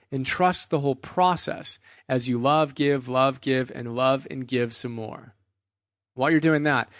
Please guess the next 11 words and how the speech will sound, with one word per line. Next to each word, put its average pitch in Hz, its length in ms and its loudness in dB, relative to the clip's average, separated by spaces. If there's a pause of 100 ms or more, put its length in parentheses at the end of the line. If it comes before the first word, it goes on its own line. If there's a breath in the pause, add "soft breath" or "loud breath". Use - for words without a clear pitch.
(120 loud breath)
how - 140 -4
about 185 180 0
this 165 160 -2
big 143 220 2
idea 127 300 2
from 120 180 -10
George 135 320 0
Leonard's 123 320 -4
great 120 260 -2
book, 120 220 -4
Mastery? 120 640 -2